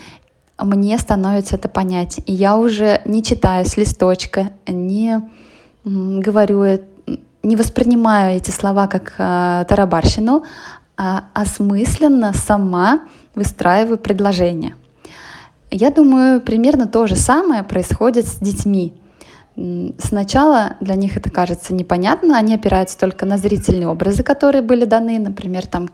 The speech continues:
естественно, сначала нужно показать, что мышка и картинку мышки, например, кошка, картинка кошки. А потом, м, уже когда наслаиваются другие слова, все-таки это больше, м,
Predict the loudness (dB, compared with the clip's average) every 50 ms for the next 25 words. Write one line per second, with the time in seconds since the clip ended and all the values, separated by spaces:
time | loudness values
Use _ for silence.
0 | -12 _ -6 -6 -4 -2 0 0 0 0 -2 -6 -8 -6 -6 -8 -6 -4 -4 -2
1 | -2 -2 -4 -4 -6 -8 -8 -8 -4 -2 -2 0 2 0 0 -2 -4 -6 -4 -2
2 | 0 0 -2 -2 -4 -4 -4 -4 -4 -4 -4 -6 -4 -2 -2 -2 -2 -2 -2 -2
3 | 0 -2 -2 -4 -6 -6 -6 -6 -6 -8 -8 -8 -8 -8 -6 -4 -4 -4 -4 -6
4 | -10 -8 -8 -8 -6 -4 -6 -6 -6 -8 -8 -8 -6 -6 -8 -10 -16 -20 -20 -20
5 | -18 -16 -16 -16 -10 -8 -6 -2 -2 -2 0 2 2 2 2 0 -2 -6 -10 -18
6 | _ _ _ -6 -4 -4 -2 -4 -4 -4 -6 -6 -8 -8 -6 -6 -4 -2 0 -2
7 | -2 -2 -4 -4 -2 -2 -2 -2 -4 -4 -4 -4 -4 -2 -2 -2 -2 -2 -4 -4
8 | -6 -6 -6 -6 -6 -6 -4 -6 -4 -4 -4 -4 -4 -6 -6 -6 -2 0 0 0
9 | -2 -4 -10 -20 -20 -20 -20 -20 -20 -20 -18 -4 -2 0 0 0 0 0 0 0
10 | 2 0 0 -2 -2 0 0 0 0 -2 -2 -2 0 0 0 -2 -4 -6 -6 -6
11 | -6 -6 -6 -6 -6 -8 -8 -10 -12